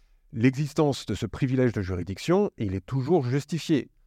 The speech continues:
Et imaginez que demain, euh, n'importe quelle, euh, n'importe quelle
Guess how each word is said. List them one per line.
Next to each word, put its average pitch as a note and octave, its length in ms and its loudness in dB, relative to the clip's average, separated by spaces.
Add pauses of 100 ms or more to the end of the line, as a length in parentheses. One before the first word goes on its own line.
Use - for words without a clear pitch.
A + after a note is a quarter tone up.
(420)
Et F#2+ 100 -8
imaginez G2 400 4
que C3 120 0
demain, A#2 560 2
euh, F#2+ 140 -10
n'importe A2 360 -2
quelle, A2 340 2 (380)
euh, C#2+ 160 -12 (380)
n'importe G#2+ 360 -2
quelle F#2+ 380 0